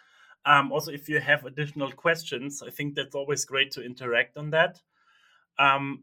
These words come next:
and we also plan deep dive sessions on tools in future. So for sure, there will be something more about Microsoft Power Platform,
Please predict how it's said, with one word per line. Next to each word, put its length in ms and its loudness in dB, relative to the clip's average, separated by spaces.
and 400 10
we 160 -4
also 300 4
plan 680 6
deep 200 -4
dive 180 4
sessions 540 -4
on 160 -12
tools 360 -4
in 120 -14
future. 500 -4
So 240 -2
for 200 -10
sure, 180 -10
there 160 -2
will 160 -6
be 120 -6
something 380 -6
more 220 0
about 320 2
Microsoft 560 -6
Power 300 4
Platform, 560 -4